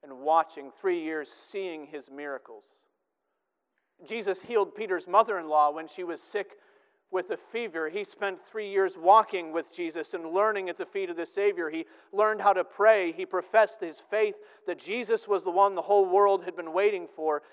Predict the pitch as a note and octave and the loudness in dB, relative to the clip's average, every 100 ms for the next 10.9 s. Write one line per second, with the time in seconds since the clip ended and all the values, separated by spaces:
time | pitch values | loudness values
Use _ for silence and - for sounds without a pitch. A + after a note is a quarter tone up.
0 | _ F3+ E3 G3+ A3+ A3 G3 G3+ G3+ F3 | _ -8 0 2 2 0 0 2 2 -2
1 | E3 D3+ - G3 F#3 E3 - F#3+ G3 F#3 | -8 -12 -6 -4 -4 -6 -4 0 2 4
2 | E3+ D#3+ D3 B2+ A2 _ _ _ _ _ | 2 0 -2 -6 -10 _ _ _ _ _
3 | _ _ _ _ _ _ _ _ - D3 | _ _ _ _ _ _ _ _ -10 -4
4 | G#3 G3+ F#3 G#3+ F#3 C#3+ C3 C3+ - A#2+ | -4 -4 -4 -2 -2 -4 -12 -20 -14 -12
5 | B2+ - _ _ - E3 F#3 G#3+ G3+ F#3 | -12 -16 _ _ -6 -4 2 0 0 0
6 | A3 B3 D#3+ C#3+ B2+ B2 C3+ - D3 D3 | 0 0 -4 -10 -12 -18 -18 -8 -6 -6
7 | _ - F3+ B3 A#3 A#3 G3+ F#3 F#3 A3 | _ -2 0 2 -2 -4 -8 -6 0 2
8 | A3 G#3+ G3 G3 F#3 - G#3+ G#3+ G3+ F#3+ | 2 0 0 -4 -4 0 0 -2 -2 2
9 | G3 F#3+ F#3+ G3 F#3+ F#3 A#3 G#3+ D#3+ D#3 | 4 2 -2 -2 -2 0 2 0 -2 -4
10 | D3+ D3+ C3+ C3 C3 - A#2+ A2 | -4 -8 -12 -14 -18 -16 -16 -16